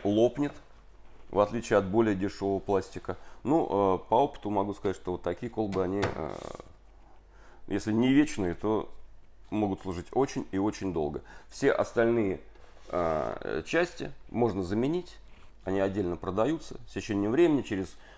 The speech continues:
ну, где-то через десять лет, по отзывам наших покупателей, необходимо менять, э, прокладочки, резиночки. Но это зависит от использования,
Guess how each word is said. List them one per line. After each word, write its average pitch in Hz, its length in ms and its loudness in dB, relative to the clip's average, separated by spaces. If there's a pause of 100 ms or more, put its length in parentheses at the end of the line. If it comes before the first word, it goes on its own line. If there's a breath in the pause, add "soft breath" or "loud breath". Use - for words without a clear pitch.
ну, 160 180 0
где-то 107 520 2
через 131 300 2
десять 113 380 -2
лет, 101 240 2 (120)
по 98 140 6
отзывам 90 300 2
наших 90 260 -2
покупателей, 151 680 -2 (280 loud breath)
необходимо 107 540 2
менять, 90 340 0 (240 soft breath)
э, 73 580 -6
прокладочки, 135 580 4
резиночки. 120 500 -2
Но 143 80 -2
это 101 140 -6
зависит 110 300 2
от 92 120 0
использования, 92 720 -2